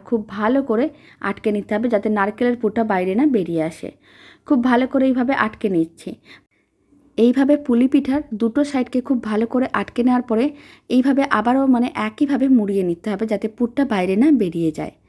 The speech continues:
সমস্ত পুলি পিঠাগুলো একইভাবে রেডি করে নিচ্ছি, তারপরে আমি আপনাদের একসঙ্গে দেখাচ্ছি।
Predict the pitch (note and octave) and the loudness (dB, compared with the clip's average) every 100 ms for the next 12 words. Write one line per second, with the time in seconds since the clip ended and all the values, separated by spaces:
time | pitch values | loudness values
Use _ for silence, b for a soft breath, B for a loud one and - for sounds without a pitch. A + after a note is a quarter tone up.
0 | b b b b - B3+ C4 C#4 D4 C#4+ | b b b b 0 4 4 2 -2 0
1 | A#3+ B3+ C4 B3 A#3 C#4 A3+ A3+ - A#3+ | 0 0 -2 -2 0 -2 -4 -4 -2 0
2 | A3 G#3 F#3+ F#3+ E3+ E3 D#3+ D#3+ - - | 0 0 -2 -4 -2 0 0 -4 -14 -16
3 | B B B B B3 A#3 A#3+ A#3+ G#3+ G3+ | B B B B -2 2 4 4 2 -2
4 | F#3+ A#3+ - G#3+ G#3+ - G3 F#3 E3+ E3+ | -2 -2 -2 -6 -8 -8 -6 -4 -6 -8
5 | D#3+ - | -10 -12